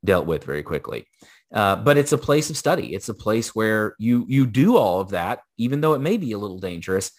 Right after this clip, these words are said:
so that you can see what the results are and learn from it. And theater's not really any different. The theater is the laboratory for humanity. It is the laboratory of the human condition. What does it mean when, when two people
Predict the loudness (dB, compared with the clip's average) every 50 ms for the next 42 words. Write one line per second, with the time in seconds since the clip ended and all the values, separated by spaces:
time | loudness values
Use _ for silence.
0 | _ _ _ -2 2 4 6 6 6 4 2 0 -2 -4 -4 -2 -4 -4 -4 -4
1 | -2 -2 0 0 0 0 -2 -2 0 -2 -2 -2 -2 2 2 2 2 0 -4 -10
2 | -10 -6 -4 -2 -2 0 0 -2 -2 -2 -4 -4 0 0 2 2 2 0 -2 -4
3 | -6 -8 -8 -10 -18 _ _ _ _ _ _ _ _ -10 -8 -2 2 4 6 6
4 | 6 4 2 4 2 2 2 2 2 2 4 4 4 2 2 0 0 0 0 0
5 | -2 -2 -8 -12 -12 -14 -16 -18 _ _ 0 2 4 4 4 2 0 -4 -2 0
6 | 2 2 4 2 2 0 -2 -4 -6 -4 -2 -2 0 0 0 0 -2 -4 -4 -4
7 | -2 0 0 0 -2 -2 -2 -2 -2 -2 -2 -2 -6 -6 -6 -6 -6 -8 -8 -10
8 | -12 -8 -6 0 2 4 4 2 2 0 -2 -2 0 2 0 0 0 0 -2 0
9 | 0 0 0 0 -2 -4 -4 -2 -2 -4 -4 -4 -4 -4 -4 -6 -8 -16 -20 -20
10 | _ _ -20 -20 -20 -20 _ _ _ 0 2 4 4 4 4 2 0 0 0 0
11 | 2 2 2 2 2 0 0 -2 -2 -6 -8 _ _ _ _ _ _ _ -6 -2
12 | -2 -2 -2 0 0 0 0 0 -2 -2 0 0 0 0 0 0 -4 -8